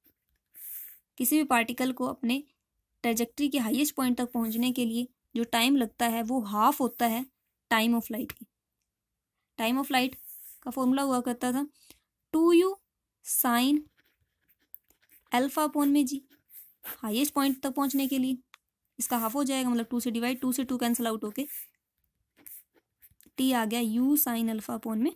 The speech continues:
जी। Similarly टी डैश क्या है, दूसरे पार्टिकल को अपने हाईएस्ट पॉइंट तक पहुंचने के लिए, तो ये क्या होगा, इसके लिए जो टोटल time of flight होगा उसका हाफ, इसके लिए time of flight हो जाएगी टू यू sine beta upon में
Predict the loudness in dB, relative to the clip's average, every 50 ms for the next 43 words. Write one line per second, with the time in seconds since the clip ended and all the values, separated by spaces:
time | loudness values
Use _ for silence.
0 | -8 _ _ _ _ -10 -8 -8 -6 -8 -10 -12 _ _ _ _ -20 -20 _ _
1 | -20 -20 -18 -16 -16 -16 -16 -10 -2 0 2 2 4 4 4 4 4 4 4 2
2 | 2 4 4 2 2 0 0 0 0 0 0 -2 -4 _ -20 -20 -20 _ -12 -6
3 | -2 0 2 4 4 2 4 4 2 2 2 2 0 0 0 0 0 2 4 4
4 | 2 2 -2 _ _ _ _ -2 0 2 2 2 0 0 -2 0 0 0 0 0
5 | -2 -2 -2 -2 0 0 0 0 0 0 -2 -2 -4 -6 -10 _ _ _ _ _
6 | _ _ _ _ _ -4 -2 -2 0 0 0 0 0 0 -2 -4 -8 -12 -16 -20
7 | _ _ _ _ _ _ _ _ -6 -2 0 0 0 0 0 0 0 0 0 -2
8 | 0 0 0 2 2 2 2 2 2 2 2 0 0 0 0 0 0 0 -2 -4
9 | -4 -4 -4 -4 -4 -4 -4 -4 -6 -8 -10 -12 -10 -4 -2 0 0 2 0 0
10 | 2 2 2 2 2 0 0 0 -2 0 0 -2 -2 -2 -2 -2 -2 -4 -6 -4
11 | _ 0 2 6 6 6 6 4 4 2 2 2 2 4 4 4 2 0 -2 -4
12 | -6 -6 -6 -10 -18 _ _ _ _ _ _ _ _ _ _ -14 -12 -6 -4 0
13 | 2 2 4 4 2 0